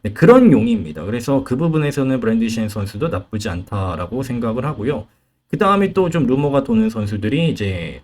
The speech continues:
버팔로의 코젠 선수도 좀 루머가 돌고 있고요. 그 다음에 오늘 복귀했던 야니 고드 선수도 루머가 돌고 있습니다.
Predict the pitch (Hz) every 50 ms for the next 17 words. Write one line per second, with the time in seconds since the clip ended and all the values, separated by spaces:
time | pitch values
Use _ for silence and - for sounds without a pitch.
0 | _ _ 143 139 - 175 170 156 143 139 135 135 - - 220 226 220 202 196 170
1 | - 143 135 123 110 - 117 110 107 107 104 165 180 190 185 165 143 117 104 110
2 | 117 113 107 101 101 - 110 95 90 - 85 82 85 - 87 87 82 107 151 170
3 | 165 - _ 107 104 104 120 151 170 180 165 - - _ _ _ - 131 185 208
4 | 220 214 180 117 - - 117 113 - - 123 113 110 113 - 160 175 185 147 110
5 | 98 104 110 117 117 107 - 104 95 95 95 95 92 92 92 - 95 85 85 -
6 | - 85 - 131 151 180 180 143 107 101 104 101 98 92 95 - 104 92 92 92
7 | 82 82 95 101 - - 113 95 80 73 73 78 -